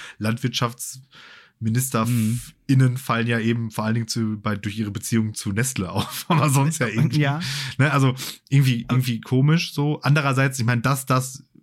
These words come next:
Speaker 1: in einer grünen Re-, Mitregierung von einem grünen Politiker besetzt wird, ist natürlich jetzt auch wenig überraschend.
Speaker 2: Wollte ich
Speaker 1: Ähm,
Speaker 2: grad sagen,
Speaker 1: aber
Speaker 2: also eigentlich auch vielleicht auch gut, ne?
Speaker 1: Ne, genau, aber du merkst, ich, äh, lenke ab, ähm,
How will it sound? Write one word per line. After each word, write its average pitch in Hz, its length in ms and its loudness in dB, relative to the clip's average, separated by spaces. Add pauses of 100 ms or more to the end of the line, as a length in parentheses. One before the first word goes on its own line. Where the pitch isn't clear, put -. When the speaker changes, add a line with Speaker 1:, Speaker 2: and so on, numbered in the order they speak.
Speaker 1:
in 127 220 4
einer 117 120 2
grünen 127 340 4
Re-, 120 360 0
Mitregierung 117 920 -2
von 117 380 -2
einem 110 300 0
grünen 110 220 -2
Politiker 131 420 -4
besetzt 127 300 -8
wird, 120 100 -6
ist - 100 -10
natürlich 113 240 -6
jetzt 107 120 -10
auch 127 240 -6
wenig 151 300 0
überraschend. 139 500 -4 (420)
Speaker 2:
Wollte 123 140 2
ich 131 60 4
Speaker 1:
Ähm, 127 60 6
Speaker 2:
grad 131 120 2
sagen, 131 160 2
Speaker 1:
aber 131 120 4
Speaker 2:
also 120 100 2
eigentlich 135 280 0
auch 123 100 -2
vielleicht 127 320 -2
auch - 260 -8
gut, 139 340 -2
ne? 120 220 2 (160)
Speaker 1:
Ne, 117 160 2
genau, 120 320 2
aber 120 180 2
du 113 140 0
merkst, 120 460 0
ich, 117 260 -6
äh, 113 140 0
lenke 113 440 -2
ab, - 340 -6
ähm, 107 480 2